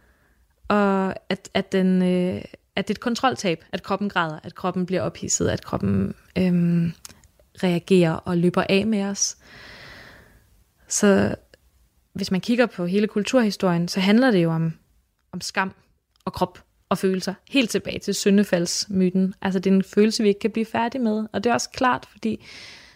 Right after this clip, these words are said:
det er både en af de mest basale følelser, og en af de mest sociale følelser. Altså,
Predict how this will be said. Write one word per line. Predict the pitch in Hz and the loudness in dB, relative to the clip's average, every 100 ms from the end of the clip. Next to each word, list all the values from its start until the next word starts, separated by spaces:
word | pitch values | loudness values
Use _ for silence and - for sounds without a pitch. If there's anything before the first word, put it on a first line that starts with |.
| _ | _
det | 220 | -2
er | |
både | 214 233 | 4 6
en | 240 | 6
af | 214 | 4
de | |
mest | 214 214 - | 2 0 0
basale | 202 262 262 240 | 0 2 2 2
følelser, | 233 226 220 233 | 0 0 0 0
og | 220 | 2
en | |
af | 214 | 2
de | 208 | 2
mest | 220 - | 0 0
sociale | 240 - 247 214 | -2 0 0 -2
følelser. | - 185 185 - 208 - _ _ _ _ _ - | -6 -6 -6 -8 -10 -10 _ _ _ _ _ -4
Altså, | 208 | -2